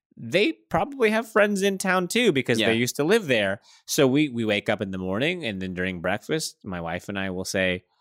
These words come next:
Speaker 1: "All right, guys, well, here's what we're doing today.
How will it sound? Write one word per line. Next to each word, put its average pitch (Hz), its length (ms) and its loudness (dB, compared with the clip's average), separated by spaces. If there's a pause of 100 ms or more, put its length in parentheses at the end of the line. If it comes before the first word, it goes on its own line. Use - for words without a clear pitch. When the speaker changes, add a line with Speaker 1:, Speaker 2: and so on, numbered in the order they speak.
(260)
Speaker 1:
"All 127 80 2
right, 214 160 2
guys, 156 280 4
well, - 400 4 (280)
here's 175 320 2
what 165 200 2
we're 185 160 6
doing 127 320 4
today. 110 400 2